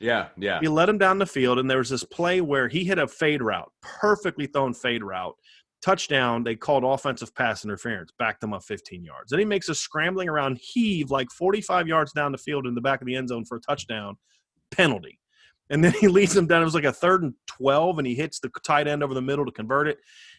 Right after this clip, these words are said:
Speaker 2: hits a touchdown pass. They didn't get the two-point conversion, which is, and then the two-point conversion got ran back. Uh, that's why it was a
Speaker 1: Right.
Speaker 2: four-point game. But if he, you know, they had that chance. And then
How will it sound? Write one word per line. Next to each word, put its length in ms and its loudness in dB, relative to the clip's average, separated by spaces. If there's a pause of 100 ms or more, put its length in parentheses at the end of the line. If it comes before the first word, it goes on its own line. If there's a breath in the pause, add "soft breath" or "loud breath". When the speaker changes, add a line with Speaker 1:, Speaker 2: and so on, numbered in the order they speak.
Speaker 2:
hits 200 -2
a 40 -2
touchdown 500 0
pass. 260 0
They 100 4
didn't 140 2
get 100 -4
the 80 -4
two-point 400 -2
conversion, 600 0
which 180 -4
is, 160 -6
and 180 -4
then 140 -2
the 80 -2
two-point 320 -4
conversion 300 0
got 120 -2
ran 220 -4
back. 400 -2 (420 soft breath)
Uh, 220 0
that's 220 0
why 80 2
it 20 4
was 80 0
a 60 -4
Speaker 1:
Right. 80 -4
Speaker 2:
four-point 420 -2
game. 320 -2
But 140 -4
if 100 -6
he, 240 -4 (180)
you 100 -6
know, 120 0
they 140 0
had 180 -2
that 180 0
chance. 440 -4
And 100 0
then 180 0